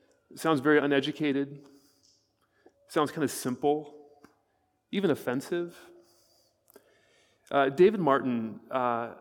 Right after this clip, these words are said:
talking about, like, what it's like in the modern culture today, he, he writes this about the, the modern view.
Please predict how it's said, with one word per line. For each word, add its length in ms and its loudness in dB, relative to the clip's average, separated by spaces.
talking 360 2
about, 280 6
like, 160 4
what 200 4
it's 220 4
like 340 4
in 80 2
the 60 4
modern 420 4
culture 380 -2
today, 300 0
he, 160 -6
he 240 -4
writes 280 -4
this 280 -2
about 360 -2
the, 120 2
the 180 0
modern 460 4
view. 360 -2